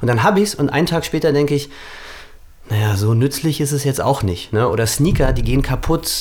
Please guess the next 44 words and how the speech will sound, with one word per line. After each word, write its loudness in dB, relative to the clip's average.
da -2
hast -2
du 2
nicht 0
so -2
viel -4
was -4
von. -4
Also -2
da 2
kannst 0
du 4
so 0
lange, 2
also 0
es -2
ist 0
vergänglich, 2
ne? 4
Und 2
dann 6
denk 4
ich -2
auch, 2
so -2
ein 4
Mehrwert 4
ist -4
für 0
mich 2
zu -2
sagen, 2
„Ey, 2
wir 2
haben 2
ein 0
geiles 0
Erlebnis, 0
wo 0
wir 0
immer 0
drüber 0
lachen -4
können.“ -8